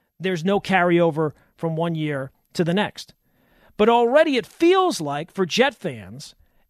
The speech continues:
it seems like that they're already pointing out the, the obstacles from Sam Darnold. Blo-, you know, this is the way you ruin a quarterback.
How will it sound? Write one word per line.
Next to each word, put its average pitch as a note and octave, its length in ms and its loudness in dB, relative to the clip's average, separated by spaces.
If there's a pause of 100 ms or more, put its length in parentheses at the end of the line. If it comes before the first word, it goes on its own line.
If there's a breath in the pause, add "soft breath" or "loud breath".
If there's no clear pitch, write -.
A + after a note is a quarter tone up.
it G3+ 360 -6
seems E4 560 -2
like F#3 340 -2
that F#3 160 -6
they're G3 380 0 (720)
already C#4+ 400 2
pointing A#3+ 480 0
out G3 320 -2 (840)
the, F3 800 -2 (340)
the F3 160 -4
obstacles - 800 -2 (300)
from F3 160 -6
Sam G3 380 0
Darnold. E3+ 340 -2
Blo-, E3 200 0
you G#3 100 2
know, G3 120 2
this A#3 200 -2
is A3+ 120 -8
the A#3+ 100 0
way A3+ 240 0
you A3+ 240 -2
ruin G#3+ 440 0
a G#3+ 60 -2
quarterback. G#3 960 -2